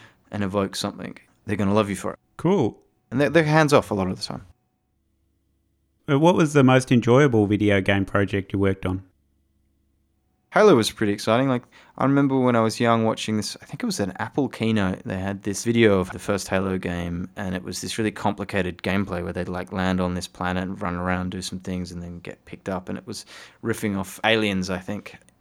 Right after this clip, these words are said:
Speaker 1: That really excited me about the kind of the sandbox quality of it. And so, yeah, I'd played video games a lot when I was younger, and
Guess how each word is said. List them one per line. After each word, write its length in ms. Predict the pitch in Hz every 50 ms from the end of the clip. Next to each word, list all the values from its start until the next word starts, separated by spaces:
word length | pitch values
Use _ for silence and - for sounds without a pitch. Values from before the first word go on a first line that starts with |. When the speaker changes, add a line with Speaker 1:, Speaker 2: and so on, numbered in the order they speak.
| - - -
Speaker 1:
That 180 | 107 120 123 127
really 140 | 123 117
excited 360 | 110 - - 123 107 101 101 92
me 140 | 95 92
about 260 | 95 92 95 95 - -
the 80 | 101
kind 220 | - - 95 92 92
of 80 | 92
the 80 | 95 98
sandbox 540 | - - 98 95 92 90 98 98 - - -
quality 360 | - 101 107 101 98 98 95
of 140 | 92 87 98
it. 60 | -
And 100 | - -
so, 220 | - 107 101 95 90 - - - - - _ _ _ _ _ _ _ _ _ -
yeah, 180 | - 202 175 131
I'd 220 | 131 143 139 -
played 180 | - 123 107 101
video 180 | 104 98 98
games 300 | 95 87 101 95 92 - - - -
a 80 | - 110
lot 160 | 110 110 -
when 100 | - 110
I 60 | 110
was 120 | 110 107 107
younger, 260 | 117 117 113 107 101
and 260 | 101 107 107 104 98